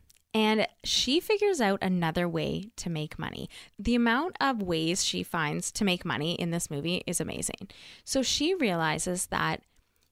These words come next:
she can use, she can get the parents to give her money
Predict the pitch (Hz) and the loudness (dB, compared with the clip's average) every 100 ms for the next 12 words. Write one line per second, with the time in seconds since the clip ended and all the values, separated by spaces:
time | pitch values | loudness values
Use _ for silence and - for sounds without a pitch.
0 | _ - - 247 277 302 349 349 277 262 | _ -8 -4 0 -2 -2 -4 -2 2 4
1 | 262 247 220 247 - - - - - 294 | 4 4 2 0 -4 -10 -12 -4 0 0
2 | 330 370 311 247 190 208 220 - 185 190 | 0 -2 -2 -2 0 0 -2 -6 -6 -6
3 | 196 - 220 202 190 143 156 | -4 -2 0 2 0 -2 -4